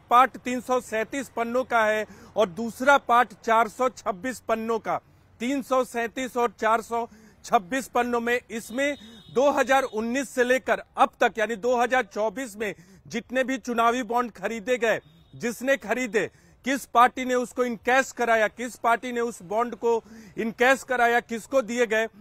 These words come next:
ये तमाम जानकारी है। लेकिन एक महत्वपूर्ण जानकारी जो इस चुनावी बॉन्ड, यानी चुनाव आयोग ने जो जानकारी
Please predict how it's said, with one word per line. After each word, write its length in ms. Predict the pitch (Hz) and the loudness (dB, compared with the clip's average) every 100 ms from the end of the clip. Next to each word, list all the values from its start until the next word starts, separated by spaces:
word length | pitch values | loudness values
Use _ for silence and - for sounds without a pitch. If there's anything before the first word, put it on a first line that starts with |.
| 202 - | -20 -6
ये 200 | 202 302 | -2 0
तमाम 440 | - 254 254 254 | 0 2 2 2
जानकारी 460 | 226 233 220 226 226 | 2 2 2 0 0
है। 60 | |
लेकिन 320 | 220 233 247 233 | 0 -2 -2 0
एक 220 | 349 285 | 0 -2
महत्वपूर्ण 640 | 254 240 226 254 247 254 | -2 -2 -4 -8 -6 -4
जानकारी 560 | 208 233 220 220 226 220 208 202 - | 0 0 2 -2 -2 -6 -14 -20 -10
जो 240 | 147 269 - | 4 4 4
इस 140 | 247 - - | -2 -4 -6
चुनावी 380 | 233 226 233 | 2 2 2
बॉन्ड, 340 | 262 202 233 196 | -2 0 0 -2
यानी 400 | 185 214 240 254 | -4 -4 -4 -8
चुनाव 480 | - 190 202 240 240 | -12 -8 0 2 4
आयोग 140 | 240 | 2
ने 140 | 233 | -2
जो 220 | 226 233 233 | -4 -4 -4
जानकारी 760 | 143 - 190 196 208 208 240 | -8 -6 -4 -2 -2 -2 -6